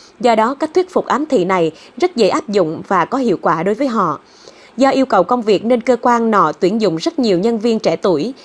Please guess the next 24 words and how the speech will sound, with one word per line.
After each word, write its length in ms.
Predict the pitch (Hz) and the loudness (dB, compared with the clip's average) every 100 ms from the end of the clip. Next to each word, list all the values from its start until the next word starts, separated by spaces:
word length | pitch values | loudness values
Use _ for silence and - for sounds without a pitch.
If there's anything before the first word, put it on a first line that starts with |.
| - | -8
và 200 | 208 196 | 0 0
sắp 180 | 185 330 | 0 -4
xếp 240 | - 330 370 - | 0 0 0 -2
cho 160 | 269 240 | 0 2
họ 360 | 214 170 143 - - - - - | 2 2 2 -4 -20 -20 -16 -4
tại 160 | 202 | -2
khu 160 | 180 277 | -2 -2
tập 160 | 226 - | -4 -2
thể 180 | 214 160 | 0 0
của 220 | - 165 | 0 0
cơ 200 | 190 233 226 | 2 -2 0
quan. 240 | 226 220 - _ - _ - | 0 0 -8 _ -20 _ -2
Do 120 | 302 | 0
còn 180 | 294 220 | 2 0
trẻ 260 | 180 196 170 | 2 0 2
nên 180 | 269 220 | 0 0
buổi 120 | 170 | 0
tối 280 | 220 220 320 | 2 0 0
họ 200 | 254 180 | -2 -2
thường 280 | 220 196 190 | 0 0 0
đi 100 | 220 | 0
ngủ 160 | 180 | 0
rất 220 | - 330 | -2 0
muộn, 260 | 233 175 | 2 2